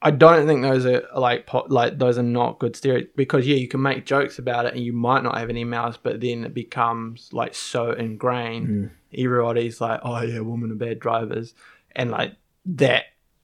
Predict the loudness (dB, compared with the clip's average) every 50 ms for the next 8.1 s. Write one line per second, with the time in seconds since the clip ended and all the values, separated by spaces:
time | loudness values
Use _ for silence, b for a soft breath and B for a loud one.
0 | _ _ 0 2 4 4 4 4 2 0 -2 -2 -2 -2 -2 -2 -2 -2 -4 -6
1 | -8 -4 -2 -2 -2 -2 -2 -2 -2 -2 -2 -4 -8 _ -10 -8 -4 -2 -2 -2
2 | -2 -4 -8 -6 -4 -4 -2 -2 -2 -4 -6 -8 -10 -16 _ _ 2 4 4 6
3 | 4 4 2 -2 -4 -2 -2 -2 -2 -4 -6 _ _ _ -2 -2 0 -2 -2 0
4 | -2 -2 -2 0 0 0 0 0 -6 -6 -4 -6 -4 -4 -6 -6 -6 -6 -6 -6
5 | -6 -8 -10 -12 B B B B 8 10 10 12 12 12 12 12 10 10 10 6
6 | 4 4 4 6 8 10 10 10 12 10 10 10 8 6 6 6 6 6 6 8
7 | 8 6 8 8 8 8 8 6 6 4 4 4 4 4 2 2 2 2 2 2
8 | 2